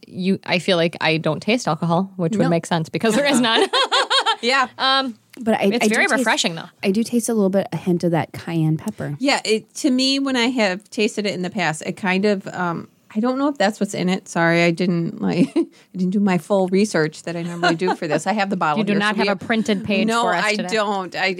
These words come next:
Speaker 2: I didn't, I didn't get that far. I do have the bottle, so we'll take a look at that, and we'll maybe, uh, bring this out for some more, um, drinks, just as,
Speaker 3: Yeah,
Speaker 2: like,
Speaker 3: just for
Speaker 2: some, some
Speaker 3: fun.
Speaker 2: side by sides or
Speaker 1: Mm-hmm.
Speaker 2: whatever. Um,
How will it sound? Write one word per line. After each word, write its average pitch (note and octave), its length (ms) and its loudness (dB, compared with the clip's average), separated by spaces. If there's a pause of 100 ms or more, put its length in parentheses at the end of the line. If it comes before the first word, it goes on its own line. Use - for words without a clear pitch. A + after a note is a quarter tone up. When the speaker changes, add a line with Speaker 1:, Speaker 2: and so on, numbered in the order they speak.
Speaker 2:
I G3 100 0
didn't, G3 460 -8
I F#3 100 -6
didn't F#3+ 200 -4
get - 140 -8
that F3 180 0
far. D3+ 200 -2
I G3 120 2
do G3 100 0
have B3 80 0
the G#3+ 80 4
bottle, D#3+ 240 2
so F3 140 -12
we'll G3+ 140 -4
take A3 200 -6
a F3 60 -6
look E3 200 -4
at D#3 140 -6
that, D3 220 -4
and G3+ 140 -6
we'll F4 260 -4
maybe, F4+ 320 2
uh, C#4+ 180 4
bring B3+ 260 -4
this A3+ 200 -2
out F#3 200 2
for F3 280 -2
some F3 220 -8
more, D#3+ 380 -4 (220)
um, D#3+ 240 2
drinks, D#3 380 -4
just G3+ 220 -10
as, - 40 -14
Speaker 3:
Yeah, F4+ 300 2
Speaker 2:
like, F#3 140 2
Speaker 3:
just - 100 -4
for F#3 180 0
Speaker 2:
some, - 20 -
some F3 200 0
Speaker 3:
fun. A#3 100 0
Speaker 2:
side E3+ 220 0
by E3+ 100 -2
sides E3+ 340 -8
or F#3+ 40 -6
Speaker 1:
Mm-hmm. A#3+ 100 2
Speaker 2:
whatever. F3 460 0 (340)
Um, F3 380 0